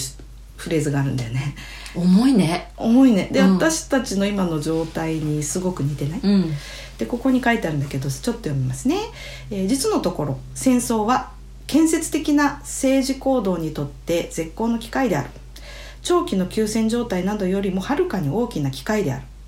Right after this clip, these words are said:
Speaker 1: 戦争がね、
Speaker 2: うん。
Speaker 1: 機会だってびっくりでしょ？
Speaker 2: うん。
Speaker 1: 「戦争はまさに我々の社会に欠けていたものをもたらす、すなわち、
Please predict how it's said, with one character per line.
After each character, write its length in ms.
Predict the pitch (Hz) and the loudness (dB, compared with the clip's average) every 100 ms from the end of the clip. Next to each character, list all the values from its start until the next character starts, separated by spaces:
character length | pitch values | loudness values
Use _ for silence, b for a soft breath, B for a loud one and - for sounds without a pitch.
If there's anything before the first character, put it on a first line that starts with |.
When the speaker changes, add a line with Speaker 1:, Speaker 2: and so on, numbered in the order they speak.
| - - - - - - - | -20 -20 -20 -20 -20 -18 -14
Speaker 1:
戦 220 | - 143 | -8 -6
争 240 | 190 320 | -4 -4
が 100 | 330 | -2
ね、 200 | 339 403 - | -4 -6 -2
Speaker 2:
う 60 | 180 | 2
ん。 160 | 180 | 2
Speaker 1:
機 120 | 135 | 2
会 180 | 131 196 | 0 -2
だ 80 | 165 | -2
っ 40 | |
て 120 | 139 143 | -6 -8
び 80 | |
っ 40 | - | -6
く 100 | 220 | -4
り 80 | 147 | -4
で 60 | |
し 60 | - | -2
ょ？ 40 | |
Speaker 2:
う 20 | |
ん。 140 | 175 170 143 139 B B B | -2 0 -2 -4 B B B
Speaker 1:
「戦 240 | - 349 | 0 2
争 240 | 359 359 349 | 2 2 2
は 220 | 349 - | 2 2
ま 120 | 294 | 0
さ 140 | 330 302 | 2 2
に 120 | 202 | 2
我 220 | 180 208 | 2 2
々 180 | 277 294 | 2 2
の 180 | 294 294 | 2 0
社 160 | 214 | -4
会 180 | 240 208 | -4 -4
に 80 | 165 | -4
欠 180 | - 185 | -8 -6
け 120 | 226 | -4
て 120 | 254 | -4
い 80 | 262 | -2
た 120 | 285 | 0
も 140 | 240 | 0
の 100 | 180 | 0
を 20 | 147 | -2
も 140 | 147 | -2
た 120 | 180 | -4
ら 120 | 165 | -6
す、 120 | - - | -6 -2
す 140 | 247 | 2
な 140 | 311 | 2
わ 120 | 277 - | 2 -2
ち、 220 | - | -6